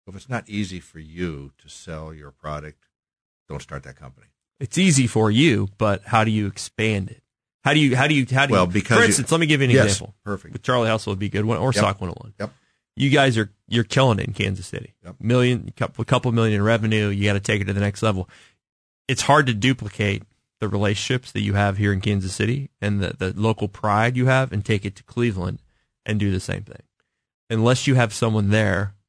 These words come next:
Speaker 2: who is a, whatever, independent contractor, whatever, who knows everyone, who can
Speaker 1: Yeah.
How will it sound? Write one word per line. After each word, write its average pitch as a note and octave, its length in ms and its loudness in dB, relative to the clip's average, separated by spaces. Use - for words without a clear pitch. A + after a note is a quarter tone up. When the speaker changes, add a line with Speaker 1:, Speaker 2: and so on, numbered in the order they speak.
Speaker 2:
who A2 120 -2
is G2+ 220 -2
a, G2 200 0
whatever, A2+ 460 -2
independent A2 420 0
contractor, G#2+ 520 0
whatever, G2+ 240 2
who G2+ 80 0
knows G2+ 240 0
everyone, F#2+ 420 -6
who G2 120 -2
can G2+ 160 -6
Speaker 1:
Yeah. G2+ 60 -10